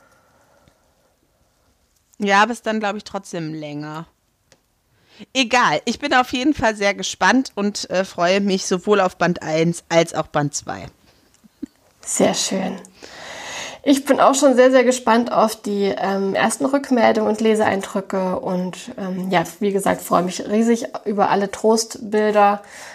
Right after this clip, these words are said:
Speaker 2: von dem Buch, <laughs> während ich zwar im wunderschönen Urlaub hoffentlich sein werde, aber ich denk mal,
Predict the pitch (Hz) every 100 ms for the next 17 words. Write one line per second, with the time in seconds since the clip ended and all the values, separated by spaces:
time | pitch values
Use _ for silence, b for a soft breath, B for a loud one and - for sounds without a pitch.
0 | B - 220 214 208 208 214 208 208 -
1 | 320 302 269 - 226 - 262 - - 208
2 | 208 202 220 226 233 233 226 277 269 226
3 | 220 226 226 240 233 233 233 254 - 196
4 | 196 214 B B B B _ - - 233
5 | 220 214 208